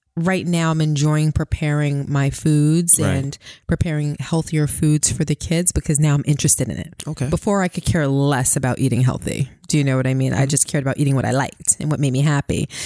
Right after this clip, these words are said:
Speaker 1: But now I can see myself seasoning my chicken really well
Speaker 2: Mm-hmm.
Speaker 1: and then grilling it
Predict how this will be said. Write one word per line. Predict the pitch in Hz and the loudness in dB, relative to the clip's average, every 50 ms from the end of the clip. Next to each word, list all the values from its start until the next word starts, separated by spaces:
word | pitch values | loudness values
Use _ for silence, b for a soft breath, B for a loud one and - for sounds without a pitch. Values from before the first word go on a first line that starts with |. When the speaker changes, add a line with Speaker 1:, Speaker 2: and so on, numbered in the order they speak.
| B B B B | B B B B
Speaker 1:
But | - 170 143 | -2 -2 0
now | 170 170 165 160 175 202 240 226 170 147 135 135 135 147 151 b b b b b b b | 0 0 2 0 0 0 0 0 2 2 2 2 2 0 0 b b b b b b b
I | 156 160 | -4 -2
can | - - 165 | -2 0 0
see | 156 - - 170 170 | 2 2 2 2 0
myself | 165 147 147 139 - - 147 139 135 139 - - - - _ _ _ _ - | -2 0 0 2 2 2 2 2 0 0 -2 -6 -8 -10 _ _ _ _ -4
seasoning | - - - - - - - 185 185 180 170 170 180 175 165 165 165 | 0 2 2 2 2 2 2 4 4 4 4 4 4 4 4 4 4
my | 160 151 151 | 4 4 2
chicken | 151 - - 143 139 - 165 165 165 170 175 170 165 | 0 0 -2 -2 -2 0 0 0 2 2 2 0 0
really | 165 131 131 131 135 139 139 135 139 135 | -2 -2 0 2 2 2 4 4 2 2
well | 127 139 131 127 127 135 160 202 208 - | 2 2 2 0 0 0 -2 -2 -2 -2
Speaker 2:
Mm-hmm. | - 113 104 107 113 135 | -2 0 0 0 0 0
Speaker 1:
and | 139 139 131 | 2 2 2
then | 123 127 127 | 2 0 -2
grilling | 120 - 131 131 131 127 127 127 117 | 0 0 2 2 2 2 2 0 0
it | 113 107 - 50 | -2 -4 -6 -6